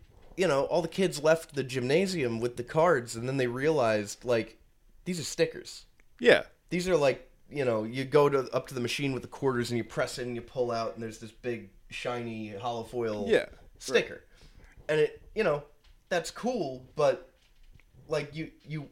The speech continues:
Speaker 1: you pitch them as, "Oh, these are Babe Ruth cards. Babe Ruth was a famous baseball player." 'Cause these fucking kids didn't know who
Speaker 2: Yeah,
Speaker 1: Babe
Speaker 2: yeah.
Speaker 1: Ruth was.
Speaker 2: Yeah, w-,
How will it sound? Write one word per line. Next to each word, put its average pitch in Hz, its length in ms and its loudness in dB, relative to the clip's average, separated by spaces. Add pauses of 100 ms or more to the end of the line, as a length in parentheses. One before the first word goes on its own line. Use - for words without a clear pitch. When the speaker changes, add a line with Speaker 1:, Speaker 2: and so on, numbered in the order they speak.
(120)
Speaker 1:
you 135 160 -12
pitch 240 400 -2
them 147 220 2
as, 120 400 -2
"Oh, 240 260 4
these 220 260 -4
are 151 200 -6
Babe 214 360 0
Ruth 277 420 -4
cards. 208 340 2
Babe 180 340 0
Ruth 214 240 -2
was 165 200 2
a 123 100 -6
famous 214 560 -4
baseball 226 420 0
player." - 180 -10
'Cause 208 140 -10
these 226 140 -12
fucking 117 320 -12
kids 104 220 -10
didn't 104 160 -4
know 95 100 -4
who 240 80 -4
Speaker 2:
Yeah, 320 120 4
Speaker 1:
Babe - 100 -4
Speaker 2:
yeah. 202 60 -8
Speaker 1:
Ruth - 160 -10
was. - 300 -16
Speaker 2:
Yeah, 214 160 -2
w-, 139 300 -4